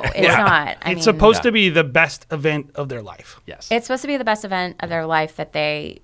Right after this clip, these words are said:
Speaker 2: will actually, there's, like, a bittersweetness when it's over, right? Because it's this happiest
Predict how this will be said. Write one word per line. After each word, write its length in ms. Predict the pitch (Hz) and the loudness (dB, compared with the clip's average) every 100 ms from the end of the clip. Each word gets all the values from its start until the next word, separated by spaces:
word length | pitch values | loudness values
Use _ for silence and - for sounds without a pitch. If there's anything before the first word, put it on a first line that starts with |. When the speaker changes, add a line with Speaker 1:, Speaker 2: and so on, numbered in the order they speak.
| _ | _
Speaker 2:
will 360 | 165 160 156 151 | -8 -4 -4 -4
actually, 560 | - 156 - 165 160 151 | -4 -6 -8 -6 -6 -4
there's, 240 | 156 156 | -4 -4
like, 120 | 156 | -6
a 60 | 160 | -6
bittersweetness 800 | 160 160 147 - 170 - 147 - | -4 -4 -6 -8 -10 -8 -10 -10
when 80 | 156 | -12
it's 120 | 170 | -6
over, 300 | 175 151 - | -4 -4 -8
right? 280 | - 156 - | -8 -8 -10
Because 440 | 165 175 156 151 - - - _ _ _ _ - | -10 -6 -6 -6 -14 -20 -20 _ _ _ _ 0
it's 640 | 175 170 - - - - _ - | 0 0 -8 -10 -10 -14 _ -4
this 460 | 165 165 - - - | -4 -2 -6 -12 -16
happiest 920 | - - - 185 - 185 165 - - | -20 -8 0 0 0 -4 -4 -6 -16